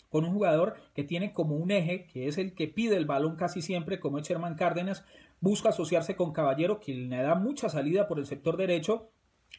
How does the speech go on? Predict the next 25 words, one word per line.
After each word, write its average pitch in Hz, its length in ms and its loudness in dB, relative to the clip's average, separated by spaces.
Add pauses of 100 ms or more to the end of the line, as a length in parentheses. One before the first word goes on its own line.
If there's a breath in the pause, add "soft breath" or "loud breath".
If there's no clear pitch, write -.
Kelvin 185 360 2
por 165 140 2
el 156 80 -2
sector 175 320 -2
izquierdo. 185 600 2
Hay 208 120 -2
veces 220 360 -4 (200 loud breath)
intercalan 175 520 -2
un 202 80 -4
poco 220 220 0
las 202 140 2
posiciones, 180 480 -6
pero 175 180 0
es 170 60 -2
muy 208 160 0
poco, 208 340 2
por 165 100 0
lo 143 80 0
menos 190 220 -2
en 170 100 -2
este 175 180 -4
partido 170 360 -2
no 185 80 -4
se 196 140 -2
vio 196 300 -2